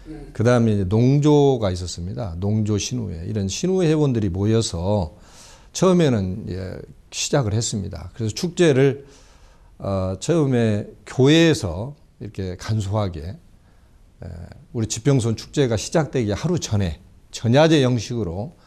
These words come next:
Speaker 2: 하나님께 영광을 돌리는 축제로 이렇게 발단이 됐고, 아, 그러면서 그때 기도 제목들이, 에, 첫 번째는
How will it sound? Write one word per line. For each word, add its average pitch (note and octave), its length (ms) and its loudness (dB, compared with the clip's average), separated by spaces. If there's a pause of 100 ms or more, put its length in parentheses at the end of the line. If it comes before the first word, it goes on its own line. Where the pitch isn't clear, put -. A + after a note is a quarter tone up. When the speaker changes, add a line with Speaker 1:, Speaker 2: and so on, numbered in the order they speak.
(120)
Speaker 2:
하나님께 D#3+ 460 -4
영광을 G#2+ 360 0
돌리는 G2+ 300 -4
축제로 C#3+ 500 0
이렇게 F2 400 -8 (360)
발단이 F#2 420 -4
됐고, F2+ 500 -8 (800)
아, A#2 100 -6
그러면서 D#3+ 500 4
그때 C#3 280 0
기도 D3 360 2
제목들이, B2+ 1000 -2 (560)
에, F2+ 340 -4 (600)
첫 D#3+ 180 -4
번째는 C3 1040 2